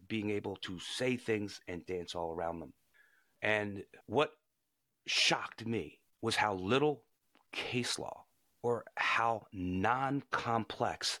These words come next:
my and others' family court case actually is. So here's something very, very simple in terms of academics. There is not a lot of factual information and rules to learn,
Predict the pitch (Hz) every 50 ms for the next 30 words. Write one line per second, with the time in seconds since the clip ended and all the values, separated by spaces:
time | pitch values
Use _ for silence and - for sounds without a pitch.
0 | - - - - _ _ _ - 92 95 101 110 107 110 117 123 131 131 92 90
1 | 104 107 - - 135 147 127 101 82 92 101 - - - - _ _ _ - -
2 | - 120 123 127 127 127 120 123 - - 117 113 113 110 - - - 110 104 98
3 | - - - - 101 101 104 104 - - - 95 95 104 - - 113 98 82 76
4 | - - - - - - - - 95 85 - 156 180 175 - 170 160 143 - 147
5 | 127 101 101 - - - 160 165 160 151 135 147 151 143 143 131 113 - _ _
6 | _ - - - - - 175 170 - - 147 131 123 - - 113 110 104 - -
7 | - - 139 147 151 156 151 147 135 - - - 131 131 131 127 127 123 - -
8 | - - - _ _ _ - 107 107 - 113 101 - 117 104 90 - - - -
9 | - - _ _ _ _ - 123 120 107 92 - 101 107 117 123 139 156 - _
10 | _ _ _ - 135 139 120 117 113 110 110 - - _ - 85 - - - 120
11 | 113 123 - - - 139 131 - - 120 120 - - 120 110 113 113 107 - -
12 | 113 - - 113 110 101 92 107 110 110 110 110 - - - - 110 101 101 107
13 | 113 107 92 78 76 -